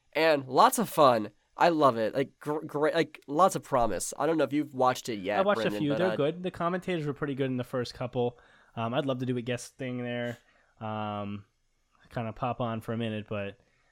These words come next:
Speaker 2: uh,
Speaker 1: M-, may-, maybe we could do, like, a wrap-up episode. Like, like, like, I know 'cause you said you wanted to cover it, so, like,
Speaker 2: I
Speaker 1: maybe
Speaker 2: did,
Speaker 1: we
Speaker 2: and
Speaker 1: could, we
Speaker 2: then
Speaker 1: could
Speaker 2: all
Speaker 1: have it.
Speaker 2: this, but yeah, I, I,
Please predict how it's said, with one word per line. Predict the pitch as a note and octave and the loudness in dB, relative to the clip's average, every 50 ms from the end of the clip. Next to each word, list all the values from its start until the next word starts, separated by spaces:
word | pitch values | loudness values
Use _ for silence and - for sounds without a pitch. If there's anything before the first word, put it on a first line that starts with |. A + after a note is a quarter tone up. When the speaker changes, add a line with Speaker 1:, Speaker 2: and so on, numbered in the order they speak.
| _ _ _ | _ _ _
Speaker 2:
uh, | - - G#3 G3+ G3+ - | -10 -8 -4 -2 -2 0
Speaker 1:
M-, | G2 | 2
may-, | F3 F3+ | 2 2
maybe | D#3 D#3+ F3 F3 F3+ F3 | 4 2 2 2 2 0
we | F3 | 0
could | - F3+ D#3 | 0 -2 -4
do, | A#2+ C3+ D3 D3+ | -2 -2 0 0
like, | C#3+ B2 | 2 0
a | B2 | 0
wrap-up | G#2+ G#2 G#2+ A2 A#2+ A#2 C#3+ C3+ - G#2+ | 0 0 0 0 0 0 -2 -4 -2 -4
episode. | B2+ A2+ C3 B2+ - - C#3 B2+ - | -4 -4 -4 -6 -6 -6 -6 -4 -2
Like, | C#3+ C#3+ - | -2 0 2
like, | E3 D#3 - | 0 2 2
like, | F3+ E3 - - | 0 -2 -2 0
I | - F3+ | 4 6
know | F#3+ G#3 | 8 8
'cause | G3 D#3+ D#3 | 6 4 0
you | G3 G#3+ E3+ | -6 -6 -4
said | E3 F#3 F3 | -4 -4 -4
you | E3 D#3 C3 | -2 0 2
wanted | C#3 D3 C#3+ B2+ G2+ | 4 4 4 4 2
to | A2+ | -2
cover | - C3+ C3 B2 A2 G2 F2+ F2 | -4 -2 0 0 0 0 -2 -4
it, | F2+ - - - | -4 -4 -6 -6
so, | - A#2+ | -4 -2
like, | A#2 A#2 - E3 | 0 0 2 0
Speaker 2:
I | |
Speaker 1:
maybe | F3 E3+ C3+ | 0 0 0
Speaker 2:
did, | - | 0
Speaker 1:
we | D#3 D3+ D3 D3+ | 0 2 2 2
Speaker 2:
and | D3+ C#3+ | 2 0
Speaker 1:
could, | C#3 | -2
we | C3 B2+ B2 | -2 -2 -4
Speaker 2:
then | A#2+ B2+ | -2 -2
Speaker 1:
could | C3+ A#2+ | -2 -2
Speaker 2:
all | B2 A#2+ | 0 0
Speaker 1:
have | B2+ A2+ | -2 -2
it. | G2 | -4
Speaker 2:
this, | - - - - | -6 -10 -12 -6
but | - B2+ A#2 A#2 G#2+ G#2 - - | -2 0 0 0 0 -2 -4 -4
yeah, | D3 C3 B2+ B2 | -2 0 0 2
I, | B2+ C#3 D3 C#3+ - | 0 0 -2 -2 -2
I, | C3 | -2